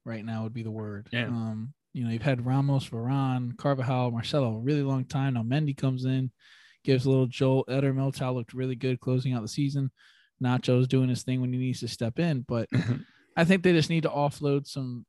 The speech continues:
Speaker 1: some stale, dead weight or fin-, and financial weight, to say the least. So, like,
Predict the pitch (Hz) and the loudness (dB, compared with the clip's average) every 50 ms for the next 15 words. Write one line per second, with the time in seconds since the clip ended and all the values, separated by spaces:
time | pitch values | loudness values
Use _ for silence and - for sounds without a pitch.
0 | - - - - 120 117 113 113 - - - - 143 139 143 139 139 135 139 135 | -18 -16 -10 -8 -6 -6 -6 -8 -8 -8 -4 0 4 6 6 8 8 6 6 4
1 | 127 131 127 135 135 131 135 135 135 135 123 110 - - 123 123 120 - - 139 | 2 0 0 0 0 0 0 0 0 0 -2 -4 -4 -6 -6 -8 -8 -8 -6 -6
2 | 135 131 117 - - 135 127 131 143 165 175 165 - - 131 113 113 117 110 107 | -4 -4 -6 -4 -4 -4 -2 0 0 0 0 -2 -2 -2 -2 -2 -2 -2 -4 -4
3 | - - - - - - 135 123 120 123 113 - - 127 117 113 - | -6 -10 -16 -14 -8 -6 -4 -4 -2 -4 -4 -2 -2 -2 -2 -2 -6